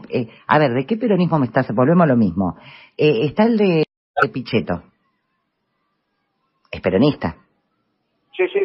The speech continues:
Speaker 2: Pichetto es peronista y hay que recuperarlo, está en cambio.
Speaker 1: Ah, vos decís que lo, eh, que es recuperable.
Speaker 2: Toda la vida, ¿cómo no va a ser
Speaker 1: Mirá.
Speaker 2: recuperable? Un extraordinario dirigente, sí, claro.
Speaker 1: Mira, bueno, Pichetto es peronista, pero, pero yo te pregunto qué peronismo, ¿no? Eh, es el
Speaker 2: Sí, sí.
Speaker 1: que vos representás.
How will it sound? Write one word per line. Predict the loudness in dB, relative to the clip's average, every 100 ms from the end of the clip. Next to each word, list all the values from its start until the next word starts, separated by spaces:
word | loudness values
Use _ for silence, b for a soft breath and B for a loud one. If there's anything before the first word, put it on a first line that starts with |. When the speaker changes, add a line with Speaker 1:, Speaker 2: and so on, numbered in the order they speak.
| -4
Speaker 2:
Pichetto | -6 -6 -4
es | -2
peronista | 0 -2 -2 -6 -2 0 0 -4
y | -6
hay | -6 -4
que | -4
recuperarlo, | -4 -6 -2 0 -2 -4
está | -8
en | -4
cambio. | -6 -6 -10 -14 b b
Speaker 1:
Ah, | 4
vos | 4
decís | 4 0 -4
que |
lo, | -2 0 0
eh, | -2 -2
que | -2
es | -2
recuperable. | -2 -2 0 2 4 4 2 -4 b b b b b b
Speaker 2:
Toda | -6 -4 -2
la | -4
vida, | -4 -4 -6
¿cómo | -8 -6
no | -6
va |
a | -6
ser | -8 -2
Speaker 1:
Mirá. | 0 2 2 2
Speaker 2:
recuperable? | -2 -8
Un | -14
extraordinario | -10 -6 -6 -4 -4 -2 -4
dirigente, | -6 -8 -6 -6 -6 -16
sí, | -8 -8 -8
claro. | -12 -14 -18 -4
Speaker 1:
Mira, | 0 4 4
bueno, | 4 2 2
Pichetto | 0 -2 0 0
es |
peronista, | 0 0 0 -2 -4
pero, | -2 -2
pero | -2
yo | 0 0
te | 0
pregunto | 0 0 0
qué | -2
peronismo, | -2 0 2 0 -2 -2
¿no? | 0 2 0 -2
Eh, | -4 -4 -4
es | -4 -2
el | -4
Speaker 2:
Sí, |
sí. | 0
Speaker 1:
que | 0
vos | 2 0
representás. | 0 -2 -4 -2 0 2 0 -4